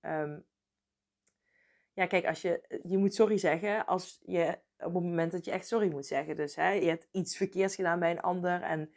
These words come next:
je denkt: "Damn it, dat had ik niet mogen doen, sorry." Of, eh, eh, of, eh, je hebt, eh, je geeft iets verkeerd om. Hè, eh, "Sorry dat ik je blauw heb gegeven, terwijl het rood had moeten zijn."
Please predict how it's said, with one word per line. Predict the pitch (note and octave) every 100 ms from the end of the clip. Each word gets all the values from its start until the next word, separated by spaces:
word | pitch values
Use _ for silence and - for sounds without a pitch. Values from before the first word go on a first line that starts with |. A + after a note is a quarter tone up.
| _ _ _
je | F3
denkt: | F3 E3+ -
"Damn | E3+ F#3
it, |
dat | F3 E3+
had | E3+
ik | E3+
niet | F3+
mogen | E3+ D3+
doen, | D3+ G3
sorry." | F#3+ G#3 G3 G3+ G3 - _ _ -
Of, | E3+ -
eh, | F3 E3 E3 D#3+ - - D#3 D#3
eh, | -
of, | E3 -
eh, | - -
je | G#3+
hebt, | F3+ F3+
eh, | E3+ D#3+
je | E3+
geeft | - G3 -
iets | F#3
verkeerd | F3+ F3+ F3 -
om. | G3+ G3+ G#3
Hè, | E3+ F#3 A3 F#3+
eh, | F3+
"Sorry | F3+ G#3 F#3+ F#3+
dat | F3+ F3
ik | E3+
je | F3+ E3
blauw | F3 F#3
heb | F3+ -
gegeven, | F#3 F3+ F3
terwijl | E3+ D#3+ E3 E3 _ _ _ _ _ _ _ _ _
het | - E3+
rood | F3+ A3+ A3+
had | F#3
moeten | F#3 F#3 E3
zijn." | F3+ F#3